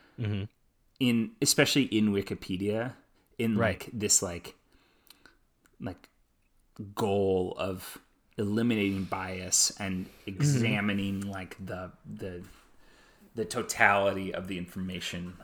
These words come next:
Speaker 2: on a
Speaker 1: Right.
Speaker 2: broad level. You know, like, I, I would not be surprised if
Speaker 1: Mm-hmm.
Speaker 2: this artist maybe
Speaker 1: To be able to discuss the intricacies of a specific fetish,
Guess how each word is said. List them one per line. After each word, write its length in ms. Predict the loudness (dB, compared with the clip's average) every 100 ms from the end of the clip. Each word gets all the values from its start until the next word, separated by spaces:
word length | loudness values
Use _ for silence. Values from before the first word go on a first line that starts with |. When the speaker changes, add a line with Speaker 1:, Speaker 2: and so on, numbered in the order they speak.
| -10
Speaker 2:
on 180 | -6 0
a 40 |
Speaker 1:
Right. 360 | 6 8 8 4
Speaker 2:
broad 300 | -2 -4 -8
level. 420 | -8 -8 -10 -8 0
You 80 | 4
know, 140 | 4
like, 200 | 4 0 2
I, 140 | 0 2
I 160 | 4 6
would 360 | 6 4 2
not 340 | 2 2 2 0
be 160 | 0
surprised 800 | 2 0 0 0 0 -4 -4 -6 -6
if 280 | -8 -10 -20 -20 -6
Speaker 1:
Mm-hmm. 100 | 0
Speaker 2:
this 200 | 4 4
artist 680 | 2 0 0 0 -2 -2 -8 -16 -20 -20 -20 _
maybe 600 | 0 2 2 2 0 -2 -6 -16 -20 _ -20 -20 -20 -6
Speaker 1:
To 100 | 0
be 200 | 4 8
able 240 | 8 8 4
to 120 | 0
discuss 680 | 0 0 0 2 2 2 -6 -12 -12 -4
the 140 | -2
intricacies 880 | 0 0 -2 -4 -4 -4 -2 -2 -2
of 100 | -4
a 60 | -4
specific 600 | -4 -4 -4 -4 -6 -8
fetish, 580 | -6 -4 -2 -4 -8